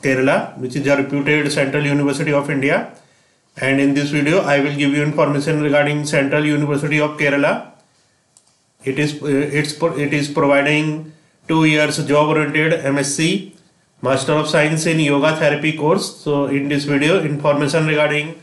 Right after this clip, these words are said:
Central University of Kerala M S c Yoga Therapy course, uh, eligibility criteria will be given, and admissions to Central University of Kerala M S c Yoga Therapy course will be on the basis of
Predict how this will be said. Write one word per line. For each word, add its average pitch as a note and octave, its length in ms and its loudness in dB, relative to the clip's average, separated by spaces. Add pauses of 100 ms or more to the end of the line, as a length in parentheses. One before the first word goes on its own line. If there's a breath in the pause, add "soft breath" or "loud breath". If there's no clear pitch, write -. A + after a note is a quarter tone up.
(360 soft breath)
Central D3 460 2
University D#3 480 0
of D#3 180 -2
Kerala D3 460 2
M C#3+ 80 -2
S C#3 160 -2
c D#3+ 180 2
Yoga D3+ 300 2
Therapy D3+ 420 0
course, D3+ 400 -2
uh, D3+ 300 -2 (420 loud breath)
eligibility D3 540 0
criteria D3+ 500 2
will D3 200 -2
be D3+ 100 0
given, D3 500 0 (340 loud breath)
and C#3 220 0
admissions D3+ 600 2
to E3+ 200 0
Central D#3+ 380 2
University D#3 500 0
of D#3+ 300 0
Kerala D3+ 520 2
M D3+ 120 -2
S D3 160 -2
c E3 180 0
Yoga D#3 300 0
Therapy D#3 320 0
course D#3 320 0
will D3+ 220 -2
be D#3 100 2
on D#3 160 0
the D3 100 2
basis D3+ 360 -2
of D3 340 0